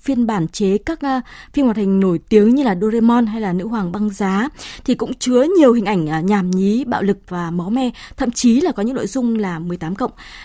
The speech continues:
lại có lượt là truy cập rất là lớn đến hàng triệu view dù là mới xuất hiện vài tháng. Và những video độc hại này gây ảnh hưởng đến tâm lý trẻ nhỏ đến đâu và làm thế nào để bảo vệ con trước những nội dung không lành mạnh đang là vấn đề đau đầu của các bậc phụ huynh. Và ngay bây giờ thì mời quý vị và bà Vũ Thị Kim Hoa nghe ghi nhận của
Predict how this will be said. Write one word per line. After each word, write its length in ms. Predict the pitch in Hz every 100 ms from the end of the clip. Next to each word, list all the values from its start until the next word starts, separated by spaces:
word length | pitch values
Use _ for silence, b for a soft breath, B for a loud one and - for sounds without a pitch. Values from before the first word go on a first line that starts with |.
| B
lại 160 | 269
có 140 | - 233
lượt 220 | 277 220
là 280 | 190 175 165
truy 180 | - 247
cập 220 | 175 -
rất 120 | 349
là 60 | 185
lớn 320 | 196 214 247
đến 120 | 220
hàng 140 | 277
triệu 220 | - 277 202
view 280 | 269 269 220
dù 280 | 202 226
là 240 | 190 175 156
mới 280 | 175 196 220
xuất 140 | 359
hiện 160 | 285 180
vài 140 | 190
tháng. 300 | 196 190 285 - B B B -
Và 80 | 233
những 240 | 247 294
video 320 | 302 294 285
độc 180 | 226 196
hại 180 | 214 135
này 200 | 202 165
gây 160 | 247 254
ảnh 120 | 190
hưởng 200 | 196 160
đến 140 | 185 202
tâm 200 | 277 233
lý 100 | 233
trẻ 160 | 196
nhỏ 220 | 180 185
đến 180 | 170 214 -
đâu 220 | 202 285 B B B
và 180 | 240 233
làm 140 | 233 226
thế 120 | 285
nào 240 | 320 233
để 120 | 180
bảo 180 | 165 165 190
vệ 140 | 147
con 260 | - 254 233
trước 160 | 330
những 140 | 285 285
nội 140 | -
dung 180 | 254 233
không 220 | - 262
lành 180 | 196 180
mạnh 300 | 180 - 202
đang 160 | 233
là 60 | 202
vấn 180 | 175 214
đề 160 | 214 165
đau 180 | 233 233
đầu 140 | 190
của 100 | 160
các 180 | 147 247
bậc 140 | 208 175
phụ 100 | 143
huynh. 180 | 233 214 B B B
Và 80 | -
ngay 120 | 262
bây 140 | 285 269
giờ 140 | 240 202
thì 60 |
mời 160 | 196 190
quý 140 | 208 214
vị 200 | 277 160
và 100 | 190
bà 220 | 180 180
Vũ 180 | 165 -
Thị 120 | -
Kim 120 | 233 214
Hoa 200 | 226 214
nghe 320 | 220 226 220
ghi 100 | 247
nhận 280 | 233 220 170
của 260 | - 196